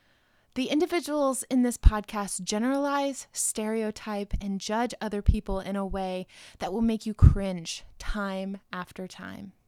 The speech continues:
Christ is constantly used in this podcast to rationalize egotistical behaviors, and the contradictory advice is literally enough to drive you insane. There seems to be very little structure or outline to the show,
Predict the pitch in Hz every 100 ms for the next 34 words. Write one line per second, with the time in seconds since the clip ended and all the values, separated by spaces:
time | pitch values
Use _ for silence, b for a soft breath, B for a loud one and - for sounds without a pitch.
0 | _ _ B B B B B B - 240
1 | 247 254 - - - 262 277 - 277 202
2 | 254 214 208 208 - 202 196 - - 180
3 | 180 190 180 180 - 208 190 196 - 208
4 | 190 180 180 175 - 247 262 254 247 247
5 | - 240 226 202 214 - 196 185 190 190
6 | 185 - 202 190 - 262 262 233 226 -
7 | 214 202 185 185 185 - 190 190 196 208
8 | 247 254 262 262 220 208 185 185 - 190
9 | 180 175 180 180 185 - - - 214 _
10 | b b b b b b b b b b
11 | b 226 233 - 262 285 - 240 240 220
12 | 180 202 269 370 240 214 208 - 196 -
13 | 202 190 202 - 190 190 - 185 202 196
14 | 190 - 185 180 190